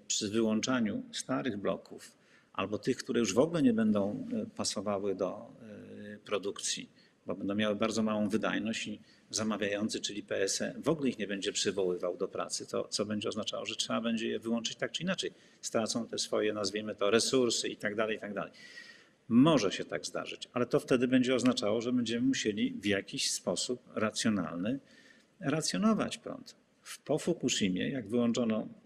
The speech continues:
w Japonii prawie wszystkie ele-, reaktory jądrowe, nastąpiło, e, elementarne racjonowanie energii elektrycznej i nikt tam specjalnego problemu z tym nie miał. Po prostu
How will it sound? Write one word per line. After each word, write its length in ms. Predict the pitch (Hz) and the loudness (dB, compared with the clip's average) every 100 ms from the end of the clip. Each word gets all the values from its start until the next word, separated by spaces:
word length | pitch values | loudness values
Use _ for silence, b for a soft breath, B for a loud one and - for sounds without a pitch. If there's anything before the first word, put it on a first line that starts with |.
| - - | -20 -12
w 100 | 95 | -4
Japonii 520 | 117 120 113 104 110 - - _ _ _ _ _ _ - - - | -2 0 2 2 0 -6 -20 _ _ _ _ _ _ -20 -20 -10
prawie 260 | 101 90 110 | -4 0 0
wszystkie 440 | 139 - 113 107 | 0 0 0 0
ele-, 160 | 139 117 - | 0 0 0
reaktory 540 | 113 110 104 123 110 | 2 2 0 2 4
jądrowe, 520 | 113 110 98 - 135 - B B B B B B B _ | 4 4 0 0 -4 -4 B B B B B B B _
nastąpiło, 840 | 123 143 - 185 117 101 127 214 - - - | -2 0 2 0 2 4 4 2 -4 -14 -10
e, 180 | 175 160 | -6 -4
elementarne 680 | 165 151 156 151 104 120 139 | -2 -2 0 2 4 4 4
racjonowanie 840 | 127 - 135 131 98 87 107 127 - | 2 4 6 6 4 2 2 2 2
energii 400 | 127 107 101 113 | 2 4 4 0
elektrycznej 840 | 113 110 - - 95 117 - - | 0 -2 -4 -4 -2 -2 -4 -4
i 160 | 107 113 | -2 0
nikt 360 | 107 98 - | 0 -2 -4
tam 240 | 123 123 131 | -4 -2 -2
specjalnego 1000 | - - 104 90 82 90 87 98 113 113 | -2 0 0 -2 -6 -8 -6 -4 -6 -4
problemu 420 | - 95 85 90 104 | 0 0 -2 -4 -2
z 120 | - | -2
tym 260 | 92 87 - 160 | -4 -6 -4 4
nie 180 | 226 | 6
miał. 260 | 208 - - | 6 4 -2
Po 120 | 151 | -6
prostu 460 | - 117 - 113 | -4 -4 0 0